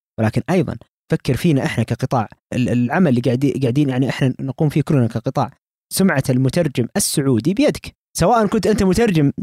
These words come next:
جنسيتك سعودية أو كنت تعمل في السعودية. يعني هي الفرق، إحنا ما نتكلم عن المترجم السعودي بمعنى الجنسية السعودية، نتكلم عن السوق الترجمة السعودي. يجب أنه نكون إحنا أيضًا قادرين على أنه نحمي سمعتنا ونرتقي ونجعل فعلًا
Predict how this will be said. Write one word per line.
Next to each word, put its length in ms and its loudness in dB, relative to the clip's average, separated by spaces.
جنسيتك 360 2
سعودية 400 2
أو 120 2
كنت 260 0
تعمل 220 2
في 60 -2
السعودية. 460 0
يعني 140 2
هي 120 4
الفرق، 340 0
إحنا 160 2
ما 120 2
نتكلم 240 0
عن 60 2
المترجم 240 0
السعودي 420 2
بمعنى 340 2
الجنسية 300 0
السعودية، 300 0
نتكلم 300 0
عن 60 2
السوق 460 0
الترجمة 400 0
السعودي. 680 0
يجب 260 0
أنه 440 0
نكون 520 -2
إحنا 380 -2
أيضًا 440 0
قادرين 420 2
على 180 2
أنه 120 4
نحمي 340 2
سمعتنا 580 0
ونرتقي 520 2
ونجعل 460 2
فعلًا 580 0